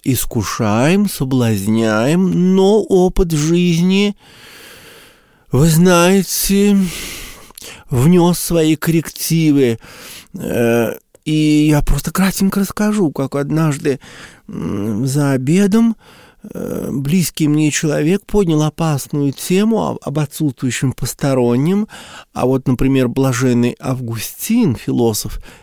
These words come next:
христианский епископ четвертого столетия, положил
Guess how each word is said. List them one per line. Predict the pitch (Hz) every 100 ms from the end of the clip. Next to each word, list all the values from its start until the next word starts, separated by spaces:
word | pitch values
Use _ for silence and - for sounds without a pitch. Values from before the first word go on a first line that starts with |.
| _
христианский | - 139 123 139 117 104 139
епископ | 139 143 117 - -
четвертого | - - 123 117 131 120
столетия, | - 135 208 208 -
положил | 123 123 123 131 127